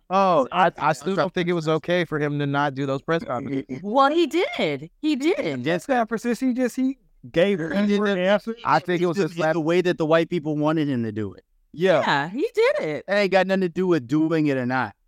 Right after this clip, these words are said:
Speaker 2: It's, is he
Speaker 1: Doing
Speaker 2: at
Speaker 1: the bare
Speaker 2: the end of the
Speaker 1: minimum is
Speaker 2: day,
Speaker 1: still doing it.
Speaker 2: Okay, well,
Speaker 3: Yeah, like,
Speaker 2: I
Speaker 3: if
Speaker 2: go,
Speaker 3: he
Speaker 2: I'll go back
Speaker 3: did
Speaker 2: to the
Speaker 3: it, he
Speaker 2: Cam
Speaker 3: just
Speaker 2: Newton.
Speaker 3: straight up
Speaker 2: Cam
Speaker 3: did
Speaker 2: Newton didn't
Speaker 3: not
Speaker 2: do it at all.
Speaker 3: Okay, well,
Speaker 2: He
Speaker 3: that's the problem. He should have done it. You're right.
Speaker 1: Yeah,
Speaker 3: But
Speaker 1: he did it because he sat in front of those cameras with the mics in his face. He just didn't say anything.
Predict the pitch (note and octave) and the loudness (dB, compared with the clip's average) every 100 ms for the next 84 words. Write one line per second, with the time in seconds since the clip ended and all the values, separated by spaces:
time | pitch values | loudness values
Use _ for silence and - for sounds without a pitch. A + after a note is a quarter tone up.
0 | _ _ _ A#2 B2 - _ _ _ _ | _ _ _ -14 -14 -14 _ _ _ _
1 | _ - C3 F3+ E3 A3 B3+ D#3 G3 G3 | _ -8 -4 -2 0 0 0 0 2 2
2 | F#3+ G3+ F3+ C#3+ C3+ C3+ F3+ C#3 D3+ D#3 | 2 2 0 0 -2 -6 -8 -6 -4 -4
3 | C3 A2+ _ - C#3 - E3 E3+ A#3+ B3+ | -6 -10 _ -8 -6 -2 -2 0 0 2
4 | A#3 - C3+ D#3 D#3+ G3 F#3 F3 F#3 E3 | 0 -4 -4 0 2 2 2 -2 -2 -6
5 | - E3+ D3+ D#3+ C#3 B3+ B3 A#3 - A#3 | -4 -4 -4 -6 -4 -4 -2 -4 -2 0
6 | A#3+ C4+ G#3+ G#3+ F#3 F3+ D#3+ D#3 D#3 A2+ | 2 2 2 2 2 0 0 2 2 0
7 | G#2+ _ _ _ _ _ D4+ G4 C#4+ G#3 | -4 _ _ _ _ _ -2 2 2 2
8 | F#3+ A#3+ - G3+ - E4+ E3 C#3 D3+ B3 | 2 0 0 -4 0 0 0 -2 -4 -6
9 | - G#3+ F#3 E3+ A3 E3 C3 - - G3+ | -2 -2 0 0 2 0 -2 -8 -4 -2
10 | G3 A#3 A#2+ - E3+ G#3+ G3+ B3+ - G#3 | 4 4 4 -2 0 4 4 2 -2 -4
11 | B3 G3 - - F#3+ F3 F3 G3 E3+ D3+ | 0 0 -2 -2 -2 -2 -2 0 -2 -2
12 | F3 D#3+ C#3+ C3 - E3+ F3 C#3 A#2+ D3 | -4 -2 -2 -2 -2 -2 0 0 0 -4
13 | C#3 C3+ C#3 - B2+ A2 - D3+ A#2 D#3 | 0 0 0 0 -6 -6 -2 -2 -2 -2
14 | C#3+ B2+ B2 - C#3 C3 G#2+ G2 G2 | -2 -2 -6 -4 -2 0 -2 -4 -10